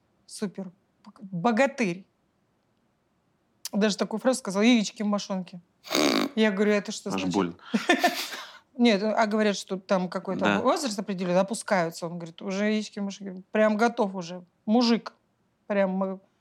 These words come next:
Speaker 1: вот так, говорит, кулак держит, «Показать?» Я говорю: <laughs> «А второй?» Он говорит: «Второй». <laughs> Я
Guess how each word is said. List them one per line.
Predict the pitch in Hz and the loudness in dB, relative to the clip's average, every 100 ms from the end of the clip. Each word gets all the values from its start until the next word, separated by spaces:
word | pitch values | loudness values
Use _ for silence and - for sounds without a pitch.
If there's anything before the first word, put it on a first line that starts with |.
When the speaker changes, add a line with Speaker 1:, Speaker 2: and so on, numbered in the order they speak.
| _ _ _ - | _ _ _ -6
Speaker 1:
вот | 214 | 0
так, | 247 | 2
говорит, | 202 208 - | 2 0 0
кулак | 220 202 | 0 0
держит, | 185 180 - | -2 -6 -4
«Показать?» | 208 233 277 285 - _ _ - | -2 0 0 -2 -18 _ _ -4
Я | 196 185 | -2 0
говорю: | 185 165 _ 269 | -2 -6 _ -2
<laughs> | 247 277 494 - - - - | 0 -2 -2 -6 -4 -2 2
«А | 247 | 0
второй?» | 247 233 226 254 262 - 254 233 _ _ 233 | 2 2 4 2 0 -4 -4 -4 _ _ -8
Он | 226 | -6
говорит: | 208 208 - | -6 -8 -6
«Второй». | 208 196 190 _ - _ | -6 -6 -8 _ -20 _
<laughs> | 240 | -6
Я | - | -2